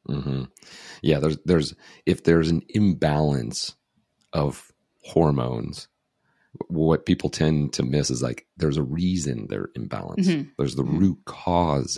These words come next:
Speaker 1: of it. What is that? Instead, the, the, it's kind of like, "Oh, I need, my testosterone, testosterone's low. Let me get testo-, testosterone replacement therapy."
Speaker 2: Right.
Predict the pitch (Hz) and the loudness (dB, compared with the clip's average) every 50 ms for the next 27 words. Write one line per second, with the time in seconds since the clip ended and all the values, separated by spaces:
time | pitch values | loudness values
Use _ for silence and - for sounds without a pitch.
0 | - _ - - 55 - - 50 - - - - _ _ _ _ _ _ _ _ | -10 _ -10 -10 -10 -8 -8 -10 -10 -12 -14 -20 _ _ _ _ _ _ _ _
1 | _ _ _ _ _ - 73 71 76 73 67 64 - - - 65 58 - - - | _ _ _ _ _ -6 -2 0 0 0 0 -2 -6 -6 -4 -4 -4 -6 -8 -12
2 | - - - _ _ _ _ _ _ _ _ _ _ _ _ - 73 - - 101 | -18 -20 -20 _ _ _ _ _ _ _ _ _ _ _ _ -6 -2 4 4 6
3 | 90 71 76 71 71 67 - - - - - - - - 69 73 - - - - | 6 6 4 2 2 0 -2 -6 -8 -8 -8 -6 -6 -6 -8 -8 -8 -8 -6 -2
4 | - 76 67 62 - 65 62 - - - _ _ _ _ _ - _ - - 120 | -2 -2 -2 -2 -4 -6 -6 -8 -12 -18 _ _ _ _ _ -20 _ -4 0 2
5 | 104 78 69 69 71 69 65 - - - _ _ _ _ _ _ _ - 60 65 | 2 4 2 0 -2 -4 -6 -8 -10 -18 _ _ _ _ _ _ _ -12 -8 -8
6 | 69 69 - 90 82 - - 80 76 73 69 - _ _ - 71 - - 73 71 | -8 -2 0 0 0 0 0 0 0 -2 -4 -6 _ _ -6 -6 -2 -2 -2 -2
7 | - - 71 65 62 69 60 62 62 - _ _ _ _ _ _ _ _ - - | -2 -2 -4 -4 -2 -4 -4 -4 -6 -10 _ _ _ _ _ _ _ _ -4 -4
8 | 71 65 - - - - 65 - - 57 52 53 - _ _ - 78 73 - 65 | -2 -2 -4 -6 -4 -4 -4 -2 -2 -2 -4 -4 -6 _ _ -4 -4 -2 0 -2
9 | 67 65 - - 65 58 62 - - - - - - - - - - - - - | -2 -2 -2 -6 -6 -6 -8 -10 -10 -10 -10 -8 -10 -10 -10 -10 -12 -10 -10 -12
10 | - - - - 76 - - | -12 -12 -10 -10 -10 -10 -12